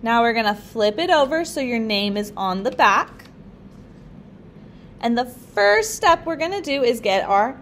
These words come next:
icing. You're gonna come up to my counter, and you can either pick to have white icing or brown icing. So whatever color you pick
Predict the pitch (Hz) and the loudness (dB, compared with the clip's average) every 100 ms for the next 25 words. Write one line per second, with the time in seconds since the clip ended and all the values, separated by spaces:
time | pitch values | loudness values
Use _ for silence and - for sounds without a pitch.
0 | - - 571 - - - - - - - | -8 -2 -2 -2 -6 -8 -10 -20 -20 -20
1 | - - - - 277 302 349 392 359 339 | -20 -20 -20 -10 -6 -4 -4 -6 -8 -4
2 | 294 294 370 370 427 440 359 320 - 302 | -4 -4 -6 -4 -6 -6 -6 -6 -8 -10
3 | 359 - - - - - 262 247 - - | -10 -12 -20 -20 -8 0 0 0 -6 -8
4 | 240 247 247 262 240 262 311 302 285 - | -6 -6 -6 -4 2 2 2 0 -4 -4
5 | - 294 277 220 240 - 190 196 208 - | -8 -2 0 -2 -4 -14 2 4 4 0
6 | - - - - - 311 320 - 349 370 | -10 -14 -18 -12 -2 0 0 -4 -4 -6
7 | 349 - 214 214 214 208 190 185 196 190 | -6 0 2 2 0 -8 -12 -4 -2 -2
8 | 165 143 - 170 139 - - - - - | -4 -8 -10 -8 -8 -12 -16 -16 -20 -20
9 | - - - - - - - - - 214 | -20 -20 -20 -20 -20 -20 -20 -10 -4 2
10 | 214 214 226 262 285 302 330 339 370 330 | 4 4 4 2 2 0 0 -4 -2 0
11 | 320 - | 2 0